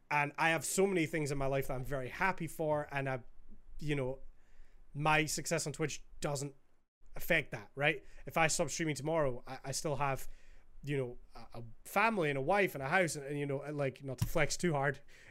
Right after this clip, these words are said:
you know, <laughs> like, uh, like, you know, there's, there's so many things. I think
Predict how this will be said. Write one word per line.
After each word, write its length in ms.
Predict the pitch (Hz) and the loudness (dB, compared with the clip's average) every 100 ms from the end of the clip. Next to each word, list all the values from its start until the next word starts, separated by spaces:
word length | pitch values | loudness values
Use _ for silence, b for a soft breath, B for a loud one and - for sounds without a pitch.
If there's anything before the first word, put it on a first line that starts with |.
| - | -2
you 80 | |
know, 160 | 135 160 | 4 4
<laughs> 200 | - 247 | 8 12
like, 360 | 277 - 277 - B 494 262 202 B | 12 12 8 -6 B 0 0 -6 B
uh, 160 | 180 185 208 | 2 2 10
like, 260 | 202 208 190 | 12 12 10
you 140 | 202 | 6
know, 160 | 214 190 | 8 8
there's, 340 | 156 185 160 | 8 6 6
there's 200 | - 175 | 2 2
so 140 | - 240 | 4 2
many 180 | 240 202 | 4 2
things. 320 | 147 127 120 - | 2 -2 -2 0
I 100 | 156 | 2
think 420 | - 254 269 | 6 4 4